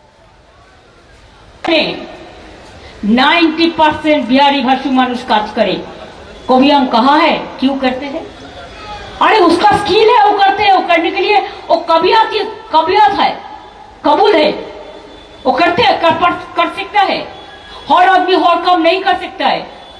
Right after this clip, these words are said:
जूट इंडस्ट्री में जो काम करता है, पूरा नॉन बंगाली है, तो क्या हम उसको एक भी निकाल दिया? नहीं दिया कि उसको टेक्निकल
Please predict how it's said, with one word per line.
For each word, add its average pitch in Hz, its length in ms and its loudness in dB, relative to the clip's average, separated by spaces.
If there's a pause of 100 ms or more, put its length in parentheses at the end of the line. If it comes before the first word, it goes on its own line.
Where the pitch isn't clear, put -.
(200)
जूट 370 260 0
इंडस्ट्री 359 420 0
में 339 140 2
जो 330 120 2
काम 320 280 0
करता 302 320 0
है, - 140 2 (280)
पूरा 392 180 2
नॉन 403 180 2
बंगाली 403 400 2
है, - 480 0 (280)
तो 330 60 0
क्या 339 200 2
हम 320 200 2
उसको 330 200 0
एक 285 220 0
भी 320 120 4
निकाल 294 300 2
दिया? 302 200 0 (1800)
नहीं 302 200 4
दिया 349 180 2 (760)
कि 320 140 4
उसको 294 340 2
टेक्निकल 302 640 0